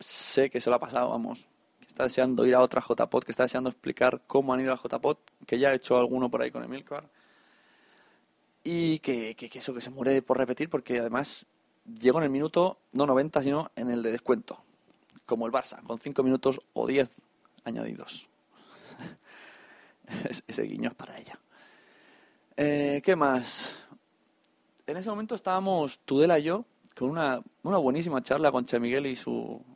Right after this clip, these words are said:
su Miguel, Che Miguel and Friends. Gicologista, Gicologista estaba, es verdad, estaba Gicologista. Ahora me, me ha venido.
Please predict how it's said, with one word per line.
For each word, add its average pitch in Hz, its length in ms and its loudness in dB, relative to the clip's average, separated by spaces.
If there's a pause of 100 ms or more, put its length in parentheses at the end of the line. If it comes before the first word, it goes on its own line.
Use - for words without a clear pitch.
(120)
su - 120 -14
Miguel, 123 360 -8
Che - 100 -4
Miguel 160 160 -2
and 127 100 -2
Friends. 190 540 -4 (880)
Gicologista, 151 540 4
Gicologista 135 420 -4
estaba, 156 260 4
es 143 60 -2
verdad, 131 260 -2
estaba - 220 -10
Gicologista. 131 560 -6 (280)
Ahora 151 140 -4
me, 131 200 -4
me 135 120 -6
ha 135 40 -2
venido. - 340 -8